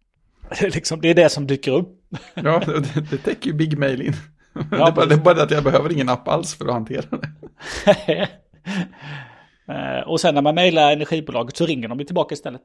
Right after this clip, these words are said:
Speaker 2: Ja, jätteskumt. <laughs> Är det lagligt att göra så? <laughs>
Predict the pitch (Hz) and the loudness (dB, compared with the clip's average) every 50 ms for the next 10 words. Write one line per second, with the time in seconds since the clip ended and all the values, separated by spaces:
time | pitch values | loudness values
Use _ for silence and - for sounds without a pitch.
0 | _ _ - - 285 147 - - - 151 - - 104 - - - - 151 - - | _ _ -2 0 2 2 2 0 -2 -4 -6 -8 -8 -8 -6 -8 -8 -8 -12 -14
1 | - _ _ - - - - - - - - 214 160 151 - 185 165 151 165 156 | -20 _ _ -18 -18 -18 -18 -20 -12 -6 -2 -2 -2 -2 -2 -2 0 0 0 0
2 | 160 156 143 139 - 151 147 139 123 143 185 - - - 139 - - 170 143 151 | -2 -2 -2 -2 -2 0 0 0 0 2 2 0 0 0 -2 -4 -2 -2 -2 -2
3 | 147 - - - - | -4 -6 -10 -10 -8